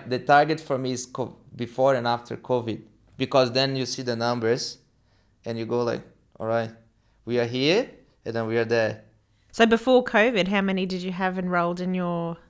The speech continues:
Speaker 1: Oh, we have, like,
Speaker 2: gym?
Speaker 1: a hundred twenty accounts. So probably a hundred fifty students.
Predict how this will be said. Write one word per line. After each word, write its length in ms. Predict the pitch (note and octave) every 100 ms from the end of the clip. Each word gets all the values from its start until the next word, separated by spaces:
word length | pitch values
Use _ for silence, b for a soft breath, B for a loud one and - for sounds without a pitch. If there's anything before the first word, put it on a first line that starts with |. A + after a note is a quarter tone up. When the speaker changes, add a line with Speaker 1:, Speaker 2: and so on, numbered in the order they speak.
| -
Speaker 1:
Oh, 280 | B2+ A#2 A2
we 100 | B2
have, 220 | C#3 C3+
like, 200 | C#3 C#3+
Speaker 2:
gym? 60 | D3
Speaker 1:
a 20 |
hundred 680 | C3+ C3+ - C3+ C#3 C3+ -
twenty 600 | - B2 B2+ B2+ A#2+ A#2+ - -
accounts. 760 | - - B2 A2 G#2+ - - - _ _ _ _ _ _ _
So 560 | - B2 A#2 A2+ G#2+ - _ _ _ _ _ _ _ _ _ _ _ _ -
probably 440 | F3 G3+ G3 E3+
a 40 |
hundred 300 | D3+ D#3+ D3
fifty 300 | C#3 C#3+ C#3
students. 580 | A#2+ - B2 A2 - -